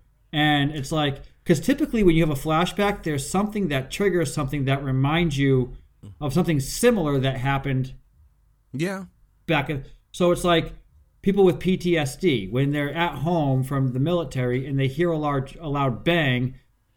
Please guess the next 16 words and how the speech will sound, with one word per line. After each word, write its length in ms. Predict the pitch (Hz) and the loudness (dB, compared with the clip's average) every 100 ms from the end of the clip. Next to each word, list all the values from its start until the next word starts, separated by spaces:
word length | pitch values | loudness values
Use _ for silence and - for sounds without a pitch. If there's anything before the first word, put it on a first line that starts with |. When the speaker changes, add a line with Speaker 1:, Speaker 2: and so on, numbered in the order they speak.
| - | 0
Speaker 1:
they 80 | 160 | 4
have 120 | 165 | 4
a 60 | 143 | 2
flashback 800 | - 202 220 196 - 139 135 - | -6 -6 -4 -6 -6 -6 -6 -4
to 120 | 151 | -2
when 200 | 143 143 | 0 0
they're 160 | 143 139 | 0 -2
in 340 | 147 131 127 139 | -2 -2 0 0
war, 480 | 175 139 131 135 165 | 0 2 0 -2 -2
and 680 | 143 135 135 135 143 147 135 | 0 2 0 -4 -12 -14 -12
it 160 | 135 | -10
brings 260 | - 151 139 | -4 -2 0
them 80 | 143 | 2
Speaker 2:
Fireworks. 680 | 135 113 95 80 - - | 2 0 -2 -6 -8 -12
Speaker 1:
to 60 | |
that. 60 | - | -12